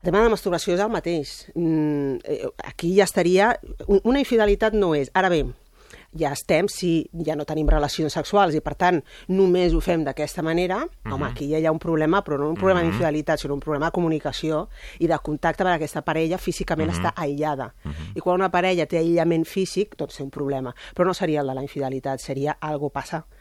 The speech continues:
Speaker 1: algo pasa con ellos. Am, va sortir una notícia fa un mes de les nines.
Speaker 2: Sí.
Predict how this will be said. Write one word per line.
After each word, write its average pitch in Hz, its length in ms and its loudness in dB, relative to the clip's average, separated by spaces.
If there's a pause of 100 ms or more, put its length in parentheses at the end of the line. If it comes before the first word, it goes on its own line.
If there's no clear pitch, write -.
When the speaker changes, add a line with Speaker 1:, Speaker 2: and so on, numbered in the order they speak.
(240)
Speaker 1:
algo 147 220 -2
pasa - 240 -4
con 139 200 -6
ellos. 131 320 -8 (380)
Am, 180 640 2 (1700)
va 277 80 4
sortir 285 240 0
una 247 100 2
notícia 180 380 2
fa - 180 0
un 151 240 0
mes 196 540 -2 (280)
de 165 760 4
les 208 200 2
nines. 151 500 -2 (440)
Speaker 2:
Sí. 160 320 2